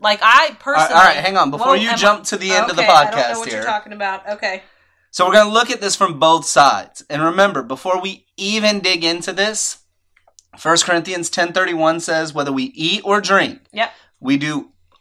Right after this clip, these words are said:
Speaker 2: all for the glory of God."
Speaker 1: Yes.
Speaker 2: So I want you to keep that in the back of your mind as we are discussing both sides of this.
Speaker 1: That's what I was thinking
Speaker 2: All right.
Speaker 1: about during my music listening.
Speaker 2: So,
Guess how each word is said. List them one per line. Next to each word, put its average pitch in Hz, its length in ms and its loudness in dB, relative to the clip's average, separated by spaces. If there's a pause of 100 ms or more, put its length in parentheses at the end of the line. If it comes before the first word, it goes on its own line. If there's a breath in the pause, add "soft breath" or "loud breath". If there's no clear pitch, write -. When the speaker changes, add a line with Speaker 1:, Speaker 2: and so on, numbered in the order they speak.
Speaker 2:
all 170 440 6
for 156 120 -10
the 139 80 -10
glory 127 260 -4
of 110 80 -14
God." 107 300 -8
Speaker 1:
Yes. - 420 -12 (220)
Speaker 2:
So 170 160 4
I 175 40 4
want 190 160 6
you 196 60 -4
to 185 60 -8
keep 226 220 -6
that 226 100 6
in 220 60 0
the 190 80 -2
back 175 340 0
of 190 40 -10
your 175 120 -6
mind 151 300 0
as 123 120 -14
we 139 120 -6
are 135 80 -4
discussing 127 720 -6
both 120 240 -8
sides 113 340 -2
of - 60 -20
this. - 420 -18
Speaker 1:
That's 190 180 -10
what 220 100 -2
I 226 100 2
was 220 120 -6
thinking 277 200 -6
Speaker 2:
All 226 60 2
right. 233 60 2
Speaker 1:
about 214 300 -2
during 220 240 -10
my 240 120 -4
music 269 400 -12
listening. 214 480 -14 (280 soft breath)
Speaker 2:
So, - 400 2